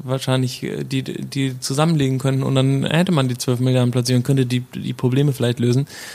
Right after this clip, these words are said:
Das fand ich super interessant, weil mich das in seiner Position total gereizt hätte, zu sagen, „Was kommt als nächstes?“ Na, als nächstes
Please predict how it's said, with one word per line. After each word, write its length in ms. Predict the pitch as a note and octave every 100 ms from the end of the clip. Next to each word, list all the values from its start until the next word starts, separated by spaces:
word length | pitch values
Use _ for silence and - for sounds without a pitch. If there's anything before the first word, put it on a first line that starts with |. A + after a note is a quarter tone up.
| - -
Das 140 | B2
fand 180 | C#3+ C3
ich 80 | B2
super 200 | C3 C3
interessant, 400 | B2+ B2 C3 A#2+
weil 120 | A#2 - - -
mich 200 | A#2+ A2+
das 180 | B2 A#2
in 140 | A2+
seiner 220 | A#2 C3
Position 480 | B2+ B2 A2 A#2 G#2+
total 520 | A2+ - - C#3 C#3+
gereizt 460 | C3 A#2+ A2+ A2 -
hätte, 320 | G#2+ G#2+ A2+
zu 140 | -
sagen, 480 | A2+ A2 A2 A2 C#3
„Was 160 | B2 -
kommt 140 | A#2+
als 120 | A2
nächstes?“ 440 | - C#3 - D3+ -
Na, 80 | B2+
als 200 | G#2 -
nächstes 440 | D3 - D3 -